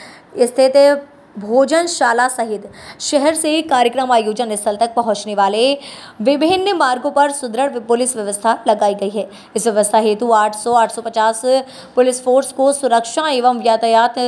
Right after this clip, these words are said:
व्यवस्था में तैनात किया गया है। इसके साथ ही पुलिस की विभिन्न टीमों द्वारा ड्रोन कैमरों एवं सीसीटीवी कैमरों के माध्यम से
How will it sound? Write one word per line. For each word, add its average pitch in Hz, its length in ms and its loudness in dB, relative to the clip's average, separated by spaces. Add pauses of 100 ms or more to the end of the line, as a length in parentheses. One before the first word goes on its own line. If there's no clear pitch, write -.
(380)
व्यवस्था 240 380 0
में 226 160 -4
तैनात 208 420 -2
किया 214 240 2
गया 202 200 2
है। 214 120 0
इसके - 280 -6
साथ 208 180 0
ही 220 100 -4
पुलिस 214 320 -4
की 214 160 2
विभिन्न 208 320 -2
टीमों 214 340 -4
द्वारा 214 280 2
ड्रोन 214 320 -4
कैमरों 226 840 0
एवं 240 260 2
सीसीटीवी 277 500 -4
कैमरों 254 440 0
के 277 160 -2
माध्यम 233 360 -4
से 247 300 -6